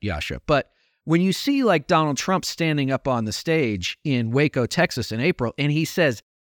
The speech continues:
"I am your retribution," right? He is claiming the mantle, and tens of millions of Americans are happily giving it to him, right? But how does someone else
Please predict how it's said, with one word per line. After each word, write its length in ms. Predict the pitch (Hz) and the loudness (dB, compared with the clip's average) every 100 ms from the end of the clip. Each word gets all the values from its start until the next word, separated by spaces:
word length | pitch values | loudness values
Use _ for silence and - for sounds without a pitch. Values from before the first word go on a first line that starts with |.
| - | 0
"I 220 | 196 202 | 4 6
am 240 | 202 165 139 | 6 4 2
your 480 | 139 175 175 165 - | 4 6 6 4 2
retribution," 960 | 131 143 - 139 107 120 117 - 78 _ _ - | 0 0 0 -4 0 0 0 -4 -10 _ _ -6
right? 260 | 113 113 - _ _ | -4 -4 -6 _ _
He 320 | - 247 233 | -2 2 4
is 160 | 170 | 2
claiming 640 | - - 190 220 226 190 151 | -2 -2 2 4 4 2 2
the 100 | 131 | 2
mantle, 540 | 123 117 101 95 92 - _ _ _ | 0 0 -2 -6 -6 -10 _ _ _
and 220 | 160 156 - | 0 0 0
tens 380 | - 208 185 | 0 2 4
of 100 | 160 | 2
millions 400 | 143 160 147 131 | 2 2 2 0
of 80 | 113 | 0
Americans 480 | 117 120 123 123 104 | 0 2 0 0 -2
are 120 | 104 | -4
happily 640 | - 135 123 120 110 101 - _ 131 | -4 -4 -2 -2 -2 -4 -8 _ -2
giving 320 | 123 117 101 | 0 2 0
it 160 | 101 - | -2 -2
to 200 | 135 95 | 0 0
him, 200 | 73 - _ _ - | -2 -10 _ _ -4
right? 320 | 98 104 - _ _ _ _ _ - | -2 -2 -4 _ _ _ _ _ 2
But 160 | 202 - | 2 2
how 300 | - 269 359 | 2 2 4
does 180 | 254 - | 0 0
someone 480 | - 220 202 170 | 0 2 2 0
else 400 | 170 208 170 - | 0 0 -2 -10